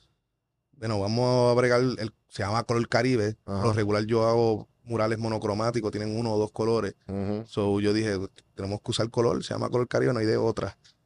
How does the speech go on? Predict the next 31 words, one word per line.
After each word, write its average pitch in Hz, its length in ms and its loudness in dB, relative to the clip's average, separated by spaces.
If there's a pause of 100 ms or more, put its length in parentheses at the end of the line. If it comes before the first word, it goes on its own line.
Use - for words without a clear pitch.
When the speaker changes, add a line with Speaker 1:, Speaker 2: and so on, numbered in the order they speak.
(140)
Speaker 1:
Y 107 420 2
fue 120 100 0
un 143 60 4
experimento, 143 580 2
y - 20 4
el 110 60 2
experimento, 113 560 0
pues, 185 140 2
me 147 140 0
salió 123 260 4
mal 135 160 4
al 139 100 2
principio 151 520 0
hasta 139 160 0
que 120 100 2
le 113 140 2
cogí 110 240 2
el, 135 320 2
el 120 120 2
flow. 104 380 0 (540)
La 107 140 0
lluvia, 135 520 6
el 123 80 4
ambiente, 117 440 -2
la 123 60 2
humedad, 127 760 4
Speaker 2:
Ajá. 127 40 2
Speaker 1:
lo-, 110 220 0
los 107 160 -2
vagones 110 540 0
en, 117 360 -4